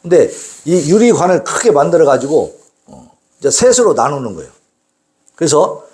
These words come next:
아빠, 엄마, 넷이지. 아들, 딸 이렇게 넷을 넣는데요. 한 가족을.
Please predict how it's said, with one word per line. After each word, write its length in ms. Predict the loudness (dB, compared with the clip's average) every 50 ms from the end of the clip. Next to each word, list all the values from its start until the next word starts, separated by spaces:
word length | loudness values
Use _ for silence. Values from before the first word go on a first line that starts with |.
| _ _
아빠, 560 | -4 -4 -4 -4 -4 -2 0 2 2 2 2 0
엄마, 640 | -2 -4 -6 -6 -6 -4 -2 0 0 0 -2 -4 -10 -18 _ _ _ _ _ _ _ _ _ _
넷이지. 480 | -2 0 0 0 0 -2 -4 -6 -4
아들, 400 | -2 -2 0 2 2 0 0 0
딸 180 | 0 0 0 0
이렇게 240 | -2 -2 -4 -4 -2
넷을 440 | 0 0 2 2 2 2 0 -2
넣는데요. 500 | -2 -2 -2 -2 -4 -6 -6 -6 -8 -10 -14 _ _ _ _ _ _ _ _ _ _ _ _ _ _ _ _ _
한 180 | -4 -2 -2 0
가족을. 540 | 0 -2 0 0 0 0 0 -2 -4 -6